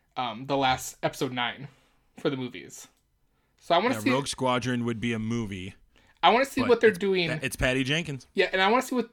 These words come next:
Speaker 1: what, what does the Star Wars world look like after the whole Skywalker's, um, saga is done. Like, what, what do we, what does that world look like, or universe? So
Speaker 2: You're not a Mando guy?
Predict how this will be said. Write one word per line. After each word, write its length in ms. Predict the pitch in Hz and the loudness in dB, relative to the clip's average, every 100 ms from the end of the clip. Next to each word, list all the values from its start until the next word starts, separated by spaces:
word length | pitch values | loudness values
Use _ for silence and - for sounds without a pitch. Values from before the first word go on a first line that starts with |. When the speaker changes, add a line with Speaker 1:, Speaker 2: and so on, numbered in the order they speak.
| - | -2
Speaker 1:
what, 300 | 180 175 - _ _ | 2 2 0 _ _
what 160 | 170 202 | 0 2
does 100 | 247 | 2
the 80 | 220 | -2
Star 200 | - 202 | 4 6
Wars 280 | 190 175 185 | 6 4 2
world 180 | 170 151 | -2 -2
look 260 | 175 - | -4 -4
like 220 | 135 131 - | -4 -4 0
after 480 | 143 135 151 135 135 | 0 2 -4 -4 -4
the 80 | 135 | -4
whole 180 | 170 | -4
Skywalker's, 920 | 175 - 143 151 113 - 110 - - - _ _ _ _ _ _ _ - | -6 0 2 2 0 -6 -12 -14 -16 -20 _ _ _ _ _ _ _ -4
um, 380 | 113 107 139 - _ _ _ _ | -4 -4 -12 -16 _ _ _ _
saga 400 | - 147 117 117 117 | -8 -4 -4 -6 -12
is 160 | - | -12
done. 320 | 113 92 139 - _ _ _ _ _ _ _ _ _ _ - | -14 -14 -16 -20 _ _ _ _ _ _ _ _ _ _ -8
Like, 100 | 156 | -4
what, 200 | 151 160 | 0 0
what 100 | 180 | 2
do 60 | 165 | 2
we, 160 | 170 160 | 2 0
what 120 | 165 170 | 0 0
does 140 | 170 | 0
that 180 | 160 147 | 0 2
world 240 | 156 147 | 2 2
look 160 | 147 135 | -2 -8
like, 180 | 147 127 | -10 -8
or 40 | |
universe? 560 | 139 131 127 143 - - _ | -8 -8 -12 -18 -18 -20 _
So 220 | - 143 - _ _ _ _ | -18 -18 -18 _ _ _ _
Speaker 2:
You're 100 | 165 | -2
not 120 | 202 | 0
a 20 | |
Mando 380 | 180 170 202 208 | 2 2 4 0
guy? 260 | 202 220 | -2 -8